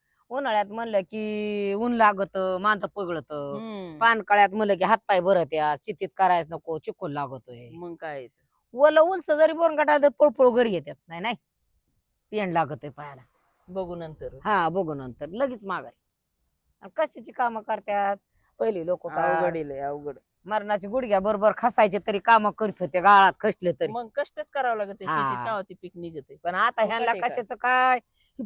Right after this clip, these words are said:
Speaker 1: पाय भरून द्याय ना, तर खसायचे कवा?
Speaker 2: नाही, नाही, नाही.
Speaker 1: लय अवघड काम आहे यांचं.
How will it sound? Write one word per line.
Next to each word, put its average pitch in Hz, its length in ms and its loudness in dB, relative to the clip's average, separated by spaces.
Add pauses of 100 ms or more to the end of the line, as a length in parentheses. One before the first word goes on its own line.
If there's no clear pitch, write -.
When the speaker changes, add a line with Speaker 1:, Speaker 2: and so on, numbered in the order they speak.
(120)
Speaker 1:
पाय 370 200 12
भरून 370 340 4
द्याय 311 180 4
ना, 311 140 2
तर - 200 -4
खसायचे 285 400 4
कवा? 214 360 6
Speaker 2:
नाही, 208 300 -6
नाही, 160 200 -14
नाही. 127 220 -20 (1700)
Speaker 1:
लय 151 160 -6
अवघड 147 360 -4
काम 131 260 -8
आहे 95 100 -14
यांचं. 107 240 -16